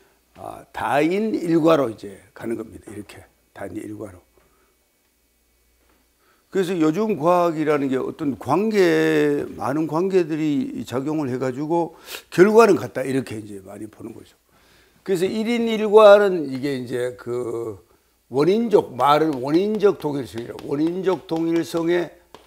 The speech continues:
이제 기반을 두는 거죠. 원인적 동일성에 기반을 두는 거고,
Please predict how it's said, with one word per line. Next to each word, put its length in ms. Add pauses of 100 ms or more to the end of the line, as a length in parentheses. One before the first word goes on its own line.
(160)
이제 400
기반을 440
두는 200
거죠. 320 (280)
원인적 600 (380)
동일성에 800 (220)
기반을 500
두는 240
거고, 360